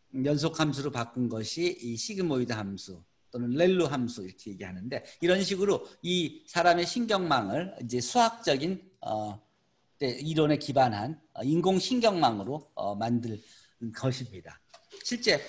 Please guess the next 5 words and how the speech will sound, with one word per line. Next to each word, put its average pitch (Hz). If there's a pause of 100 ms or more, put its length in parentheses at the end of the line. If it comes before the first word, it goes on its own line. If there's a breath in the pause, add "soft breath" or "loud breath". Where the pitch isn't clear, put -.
(100)
여러분들이 185
그 160
인공신경망을 170
얘기하자면 123 (1200 loud breath)
이 156